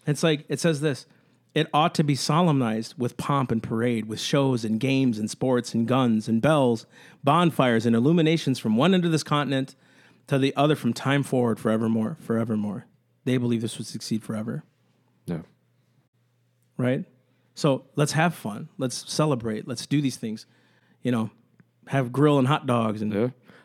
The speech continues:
Speaker 2: How long were weddings
Speaker 1: No.
Speaker 2: for Jewish culture,
Speaker 1: That's
Speaker 2: right?
Speaker 1: right. That's right.
Speaker 2: More than a day.
Speaker 1: That's right. And he said this, "You will think me transported with youth, uh, enthusiasm." He said, "You will think me transported with enthusiasm, but I am not."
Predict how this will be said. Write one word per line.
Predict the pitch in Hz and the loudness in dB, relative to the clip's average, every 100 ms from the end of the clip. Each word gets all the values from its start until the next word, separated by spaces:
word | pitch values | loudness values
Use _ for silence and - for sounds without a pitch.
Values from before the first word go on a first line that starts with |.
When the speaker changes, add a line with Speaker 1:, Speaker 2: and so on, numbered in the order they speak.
| - | -2
Speaker 2:
How | 139 | 2
long | 127 135 135 | 4 2 2
were | 131 | 2
weddings | 123 123 151 127 117 | 2 2 0 -2 -2
Speaker 1:
No. | 127 135 | 2 2
Speaker 2:
for | 131 | 2
Jewish | 113 127 123 | 2 2 0
culture, | - 175 110 | -2 -4 0
Speaker 1:
That's | 101 131 | 2 4
Speaker 2:
right? | 147 | 4
Speaker 1:
right. | 143 | 2
That's | 151 120 | -2 -2
right. | 135 131 | 0 2
Speaker 2:
More | 185 | 2
than | 190 208 | 2 -2
a | |
day. | 226 277 233 - | -4 -4 -4 -4
Speaker 1:
That's | 131 147 | -4 -2
right. | 131 113 - _ - - | -4 -4 -12 _ -20 -12
And | 135 | -4
he | 143 | -2
said | 139 147 131 | -2 -2 0
this, | 123 110 123 | -2 -2 -2
"You | 135 | 0
will | 123 | 2
think | - 156 | 2 2
me | 139 | 2
transported | 117 131 127 - 139 135 117 | 0 0 -2 -2 -2 -2 -2
with | 113 - | -4 -2
youth, | 143 156 - 120 | -4 -4 -6 -4
uh, | 113 113 | -4 -4
enthusiasm." | 123 175 151 123 110 107 131 - _ _ _ _ _ - _ | 0 2 4 2 2 -2 -6 -10 _ _ _ _ _ -20 _
He | 151 | 0
said, | 143 147 131 | 2 2 2
"You | 143 | 2
will | 143 | 4
think | - 160 156 | 4 0 2
me | 139 | -2
transported | - 135 131 - 147 131 | 0 -2 -2 -2 0 0
with | 123 - | 0 -2
enthusiasm, | 120 - 160 139 127 113 104 104 | -4 0 0 2 0 0 -4 -4
but | 117 | 0
I | 120 | 0
am | 117 | 2
not." | 120 123 - | 2 0 -4